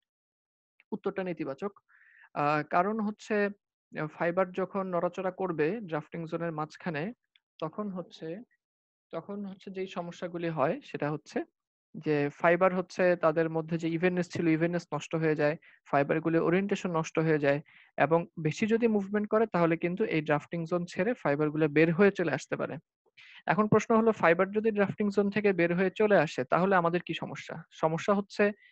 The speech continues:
যে ফাইবার যেটা ড্রাফটিং জোন ছেড়ে বাইরে যদি কখনো চলে আসে তাহলে এই ফাইবারটা কিন্তু পুরোপুরি ওয়েস্টেজ। এবং সে হয়তো বা অন্য আরেকটা রোভিং এর গায়ে গিয়ে লেগে থাকবে। সে হয়তো, আ, তোমার হচ্ছে,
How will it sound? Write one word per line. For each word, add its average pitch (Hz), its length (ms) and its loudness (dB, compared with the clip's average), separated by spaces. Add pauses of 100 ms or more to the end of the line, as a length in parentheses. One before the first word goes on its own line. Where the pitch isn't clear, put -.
(240)
যে 160 260 4
ফাইবার 165 440 4
যেটা 175 200 2
ড্রাফটিং 165 520 2
জোন 165 160 2
ছেড়ে 170 240 4
বাইরে 143 320 4
যদি 214 240 2
কখনো 175 320 0
চলে 160 260 2
আসে 143 220 -2
তাহলে 151 260 0
এই 143 60 -2
ফাইবারটা 143 400 -4
কিন্তু 208 220 -6
পুরোপুরি 151 420 -2
ওয়েস্টেজ। - 520 -4 (520)
এবং 180 200 2
সে 208 160 4
হয়তো 190 320 4
বা 185 80 4
অন্য 180 220 6
আরেকটা 180 240 4
রোভিং 160 260 4
এর 170 120 6
গায়ে 151 220 4
গিয়ে 156 160 0
লেগে 147 200 2
থাকবে। 143 400 -2 (280)
সে 180 200 4
হয়তো, 170 500 6 (400)
আ, 147 320 4
তোমার 160 320 2
হচ্ছে, 156 560 0